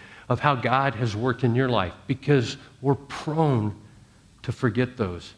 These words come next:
Maybe you need to have your own twelve stones of remembrance so you don't forget how God has worked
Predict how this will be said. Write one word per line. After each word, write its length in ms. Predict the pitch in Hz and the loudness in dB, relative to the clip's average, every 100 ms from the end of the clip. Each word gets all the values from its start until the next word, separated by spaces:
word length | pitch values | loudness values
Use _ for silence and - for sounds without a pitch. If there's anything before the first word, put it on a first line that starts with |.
| - | 0
Maybe 240 | 160 180 | 4 6
you 140 | 180 | 6
need 140 | 175 156 | 6 6
to 40 | |
have 160 | 143 139 | 4 4
your 160 | 139 | 4
own 160 | 143 147 - | 4 2 -2
twelve 420 | - 151 175 160 | -8 0 0 2
stones 540 | - - 180 175 175 | -2 0 2 4 4
of 140 | 160 143 | 2 2
remembrance 640 | 139 139 151 143 104 92 - - - | 2 2 2 2 0 -2 -10 -18 -2
so 160 | - | 2
you 160 | 151 147 | 4 4
don't 260 | 151 160 | 4 0
forget 460 | 156 139 107 143 120 | 0 -2 0 0 -2
how 160 | - 117 | -2 -2
God 340 | 110 131 135 | -2 0 0
has 180 | 120 110 | -2 -4
worked 360 | 123 131 127 | 0 0 -2